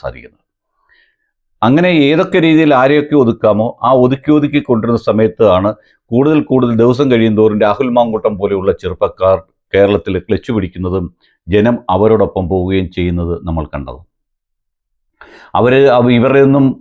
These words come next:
ഉള്ളിൻ്റെ ഉള്ളിൽ ആൾക്കാരെ മാറ്റി നിർത്തുന്ന സ്വഭാവമില്ലായിരുന്നു. വിളിച്ചാൽ ഫോൺ എടുക്കത്തില്ല എന്നുള്ള കാര്യം എം എൽ എ ആയതിനു ശേഷം രാഹുൽ മാങ്കൂട്ടത്തിൽ അങ്ങനെ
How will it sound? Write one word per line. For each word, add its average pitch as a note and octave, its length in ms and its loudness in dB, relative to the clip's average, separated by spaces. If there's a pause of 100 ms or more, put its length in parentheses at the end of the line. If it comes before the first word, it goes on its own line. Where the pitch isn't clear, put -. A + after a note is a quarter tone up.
ഉള്ളിൻ്റെ B2 360 2
ഉള്ളിൽ A#2 200 4 (180)
ആൾക്കാരെ A#2 380 0
മാറ്റി A2+ 240 0
നിർത്തുന്ന A2 400 0
സ്വഭാവമില്ലായിരുന്നു. D#2+ 560 -2 (120)
വിളിച്ചാൽ F#2 340 0
ഫോൺ G#2+ 200 2
എടുക്കത്തില്ല G#2+ 360 -2
എന്നുള്ള G#2+ 280 0
കാര്യം G#2+ 200 2 (420)
എം G#2 140 4
എൽ A#2 100 2
എ A2+ 60 2
ആയതിനു A2 200 0
ശേഷം A2+ 240 -2
രാഹുൽ G#2+ 280 2
മാങ്കൂട്ടത്തിൽ G#2+ 420 0 (260)
അങ്ങനെ G#2+ 200 0